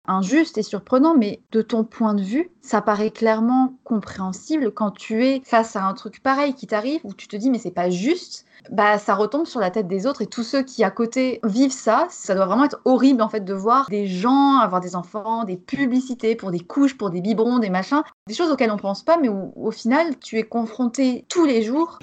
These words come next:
à l'idée qu'on devrait être mère normalement, entre guillemets, si tout se passe bien. Donc c'est intéressant de voir comment t'as fait ce cheminement petit à petit et comment la colère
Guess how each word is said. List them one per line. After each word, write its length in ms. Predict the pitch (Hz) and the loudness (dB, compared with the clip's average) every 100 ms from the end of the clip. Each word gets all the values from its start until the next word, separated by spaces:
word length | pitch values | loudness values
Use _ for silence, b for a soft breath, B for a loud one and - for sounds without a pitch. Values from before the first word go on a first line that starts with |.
| - | -8
à 120 | 214 | -2
l'idée 320 | 240 226 311 | 0 2 0
qu'on 260 | - 226 208 | -2 -4 -2
devrait 420 | 240 220 240 359 | -2 2 4 4
être 280 | 220 - 214 | 2 -4 -2
mère 260 | 254 294 | 0 0
normalement, 540 | 220 196 208 277 208 - | -2 -4 0 0 0 -6
entre 220 | 170 170 | -12 -8
guillemets, 240 | 208 262 226 | -2 0 0
si 140 | 202 | -4
tout 100 | - | -16
se 80 | - | -4
passe 180 | 233 226 | -2 -2
bien. 240 | 208 - - | -4 -8 -10
Donc 160 | 208 | -12
c'est 140 | - 254 | -2 0
intéressant 420 | 254 294 294 359 | 0 -2 -2 -2
de 60 | |
voir 240 | 277 269 - | 2 0 0
comment 260 | 247 233 | -2 0
t'as 140 | 269 226 | -2 -4
fait 160 | - | -6
ce 160 | 254 233 | -6 -6
cheminement 480 | 226 226 220 220 254 | -4 0 2 2 0
petit 240 | 262 226 | -2 -4
à 80 | 202 | -4
petit 220 | - - | -4 -2
et 80 | 269 | -2
comment 240 | 262 214 | -2 -2
la 120 | 208 202 | -2 -2
colère 480 | - 214 226 247 | -4 0 2 2